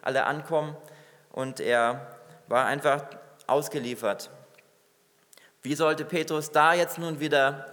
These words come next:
herauskommen? Warum hatte eigentlich Gott nicht verhindert, dass Jakobus umgebracht wurde?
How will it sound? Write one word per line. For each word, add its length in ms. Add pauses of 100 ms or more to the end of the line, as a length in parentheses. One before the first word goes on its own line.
(220)
herauskommen? 760 (1300)
Warum 280
hatte 220
eigentlich 400
Gott 360
nicht 220
verhindert, 600 (500)
dass 160
Jakobus 540
umgebracht 560
wurde? 340